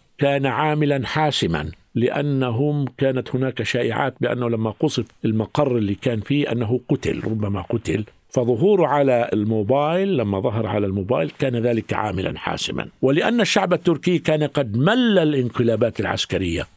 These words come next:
وقرر أن زمنها قد ولى، فلذلك نزل إلى الشوارع بألوفه وداست عليه الدبابات بجنازيرها، ولكنه رفض فكرة الانقلابات العسكرية تمامًا.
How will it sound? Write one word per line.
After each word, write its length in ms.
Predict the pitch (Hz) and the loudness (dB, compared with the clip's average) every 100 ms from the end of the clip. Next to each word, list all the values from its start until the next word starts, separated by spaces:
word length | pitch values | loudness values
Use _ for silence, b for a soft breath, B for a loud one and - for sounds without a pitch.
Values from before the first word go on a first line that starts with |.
| - | -2
وقرر 640 | 127 - 190 208 180 190 | -2 2 4 4 4 2
أن 180 | 156 160 | 2 2
زمنها 540 | 135 175 185 170 143 | 2 2 2 2 2
قد 280 | 156 - 123 | 2 0 2
ولى، 400 | 139 190 196 214 - _ | 4 4 4 2 -4 _
فلذلك 600 | - 123 120 147 147 - | -2 0 2 4 2 0
نزل 500 | 104 120 165 151 131 92 - _ _ 131 | 0 0 2 2 2 -2 -8 _ _ -2
إلى 140 | 117 | 0
الشوارع 760 | 104 - 104 135 151 151 147 - _ - | 0 -2 0 0 2 0 -2 -6 _ -2
بألوفه 1000 | 117 139 120 131 175 156 170 147 175 180 - | 0 2 2 2 0 0 0 2 0 0 -4
وداست 920 | - 143 - - - 113 143 165 156 135 | -6 -4 -4 -6 -8 0 2 4 2 0
عليه 300 | 156 143 139 | 2 2 2
الدبابات 640 | 131 135 139 135 147 139 | 2 2 2 2 2 0
بجنازيرها، 760 | 139 135 139 135 123 151 139 143 | 0 0 0 0 0 0 0 0
ولكنه 640 | 135 127 139 135 123 135 - _ | 0 -2 -2 0 -2 -4 -8 _
رفض 540 | 87 92 143 151 139 139 | -4 -2 0 0 0 0
فكرة 460 | - - 127 123 | -2 -2 -2 -2
الانقلابات 640 | 123 120 - 113 110 123 - | -2 -2 0 0 0 -2 -2
العسكرية 840 | - - - 95 117 113 92 90 | -4 -4 -4 -2 -2 0 -2 -4
تمامًا. 480 | - 110 143 107 85 | -4 -2 -2 -2 -4